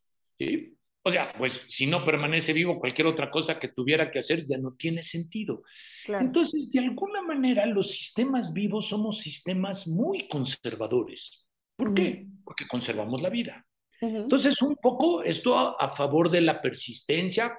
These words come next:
Speaker 1: que va combinado
Speaker 2: Sí.
Speaker 1: con el cambio.
Speaker 2: Oye,
Speaker 1: Y
Speaker 2: Pepe,
Speaker 1: déjame
Speaker 2: y además
Speaker 1: poner
Speaker 2: creo que, que hay un punto importante. Sí, eh, no sé si vas a hablar de ese concepto, pero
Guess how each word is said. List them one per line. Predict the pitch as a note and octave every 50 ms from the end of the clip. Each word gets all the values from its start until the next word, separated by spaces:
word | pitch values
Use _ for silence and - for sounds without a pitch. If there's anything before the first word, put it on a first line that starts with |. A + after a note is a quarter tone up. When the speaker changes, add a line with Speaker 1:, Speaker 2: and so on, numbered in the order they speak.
| - - _
Speaker 1:
que | C#4 C#4+
va | C#4+ C#4+ C4+ -
combinado | F#3 F#3 D3 C#3+ C#3 C#3 C3+ C3+ C3 B2+
Speaker 2:
Sí. | -
Speaker 1:
con | A#2+ G#2 F#2
el | F2+ -
cambio. | _ - - _ - _ _ _ _ _ _ - - -
Speaker 2:
Oye, | A3 A3+ A3 A#3+
Speaker 1:
Y | C4
Speaker 2:
Pepe, | B3
Speaker 1:
déjame | - - B3+
Speaker 2:
y | A#3 B3
además | A3+ A#3+ - - - A3
Speaker 1:
poner | G#3+ -
Speaker 2:
creo | - C#4 C4+ C4+ C4+ C4+ C4 - - - - -
que, | C4 A#3+ - A#3
que | - B3+
hay | B3+ C4
un | C4 A3+
punto | B3 B3 B3 B3+
importante. | A#3+ A#3+ G#3+ - A3+ A3+ G3+ G#3 F#3
Sí, | - - G#3+ G3+ G3+ G3 F3+ - - - _ _
eh, | F#3+ E3 - - G3+ G3 - -
no | G3+ G3+ G#3 G#3+ A3 G#3
sé | A#3 A3
si | - A3+
vas | G3 G#3 G3 G#3
a | G#3+
hablar | G#3 G#3+ G3+ G3+
de | G#3
ese | - A3
concepto, | - G3 F#3 - A3 A3 - F#3 -
pero | F#3+ F#3+ F#3+ F#3+ F#3+ F#3+